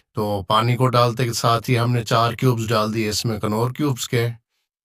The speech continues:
कनौर चिकन क्यूब्स यूज़ किए, आपके पास जो भी चिकन क्यूब्स अवेलेबल हों,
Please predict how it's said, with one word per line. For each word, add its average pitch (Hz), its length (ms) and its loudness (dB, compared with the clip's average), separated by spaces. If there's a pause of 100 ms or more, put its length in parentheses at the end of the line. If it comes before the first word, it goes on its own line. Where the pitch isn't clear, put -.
(320)
कनौर 107 260 -4
चिकन 120 320 -2
क्यूब्स 120 460 -4
यूज़ 113 240 -2
किए, 123 140 0
आपके 113 320 -4
पास 110 220 0
जो 104 160 -4
भी 107 160 -4
चिकन 120 340 -2
क्यूब्स 117 260 0
अवेलेबल 113 460 0
हों, 120 160 2